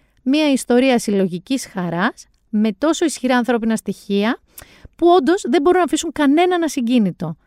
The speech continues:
Ακόμα και αν νομίζει ότι το pick and roll είναι αλυσίδα fast food.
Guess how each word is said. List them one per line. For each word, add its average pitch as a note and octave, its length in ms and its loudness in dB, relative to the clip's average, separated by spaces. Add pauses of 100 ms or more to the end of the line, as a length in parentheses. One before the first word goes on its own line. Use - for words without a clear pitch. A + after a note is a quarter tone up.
(220)
Ακόμα D4+ 400 0
και B3+ 100 -4
αν D#4 60 0
νομίζει C#4+ 280 0
ότι C4+ 160 -2
το A#3+ 160 -2
pick C#4+ 180 -6
and B3+ 160 0
roll C4+ 260 2
είναι C#4 180 0
αλυσίδα C4+ 560 -2
fast C4+ 240 -10
food. G#3+ 200 -2